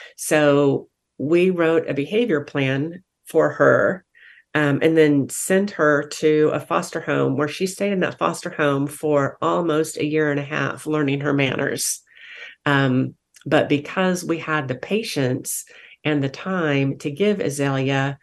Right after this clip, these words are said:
she eventually found the most awesome home ever and has lived happily ever after. So those, every animal is an individual. They all come to us with, you know,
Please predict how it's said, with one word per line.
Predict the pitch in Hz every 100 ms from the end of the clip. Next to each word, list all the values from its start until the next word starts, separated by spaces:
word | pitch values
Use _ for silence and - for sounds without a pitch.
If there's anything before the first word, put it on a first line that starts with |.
| - _ _
she | - 175
eventually | - 151 156 165 165 139 135
found | 131 - 143 143 139 135
the | - 147 180 185
most | 156 143 139 -
awesome | 151 160 143 151
home | 151 139 143
ever | 151 131 - - 180 -
and | 147 143 139 131 _ _ _ _ -
has | 156 160
lived | 165 -
happily | 160 170 165
ever | 160 160
after. | 165 160 - - - _ _ _ _ _ _ _ _ _
So | - 170
those, | 185 196 180 -
every | 202 220 180
animal | 175 175 160
is | 151
an | 139
individual. | 143 139 185 202 190 196 190
They | 170
all | 143 175
come | - 170
to | 170 165
us | 160 -
with, | 156 139 139 - _ _ - - - - -
you | -
know, | 147 131 127 135